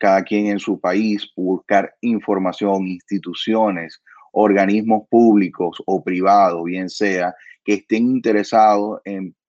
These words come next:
facilitar apoyo y ayuda, tanto financiera como de conocimiento, a esta causa, lo que es el autismo. Cada vez tenemos más conciencia al respecto de esta,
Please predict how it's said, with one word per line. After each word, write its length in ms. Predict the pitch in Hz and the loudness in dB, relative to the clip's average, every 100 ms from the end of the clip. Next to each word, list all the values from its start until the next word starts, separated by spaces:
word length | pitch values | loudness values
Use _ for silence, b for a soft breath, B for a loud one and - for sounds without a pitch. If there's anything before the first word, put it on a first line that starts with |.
| _ | _
facilitar 760 | 110 98 - 92 85 - 104 113 | -6 -6 -6 -8 -6 0 2 2
apoyo 640 | 104 113 113 110 113 - | 0 0 0 2 0 -2
y 280 | 104 98 92 | -4 -4 -4
ayuda, 580 | 82 82 117 120 120 117 b _ _ | -4 -2 0 2 0 -4 b _ _
tanto 360 | 101 90 85 | -4 -2 -6
financiera 800 | 82 90 87 78 - 107 113 113 | -6 -6 -6 -6 2 4 6 2
como 300 | - 90 87 | 0 -4 -4
de 100 | 87 | -4
conocimiento, 840 | 85 85 82 92 107 110 104 117 B B - | -6 -8 -6 -4 -2 -2 -2 -4 B B 0
a 160 | 90 | 0
esta 300 | 90 - 95 | 0 0 0
causa, 340 | - 98 98 104 | 4 2 2 -2
lo 180 | 92 80 | -4 -4
que 120 | 85 | -6
es 80 | 85 | -4
el 140 | 85 | -4
autismo. 560 | 76 73 - - _ _ _ _ _ | -4 -8 -14 -14 _ _ _ _ _
Cada 240 | - 98 101 | 2 4 4
vez 160 | 104 | 2
tenemos 280 | - 101 95 | -2 -4 -4
más 300 | 90 92 110 - | -2 0 0 -2
conciencia 720 | 107 90 95 95 87 101 95 b b - | -8 -8 -8 -8 -6 -6 -6 b b -8
al 140 | 85 | -6
respecto 600 | 80 80 - 87 - 92 | -6 -6 -4 -4 -2 -2
de 280 | - 80 80 | -2 -4 -4
esta, 380 | 78 - 85 82 | -4 -4 -4 -6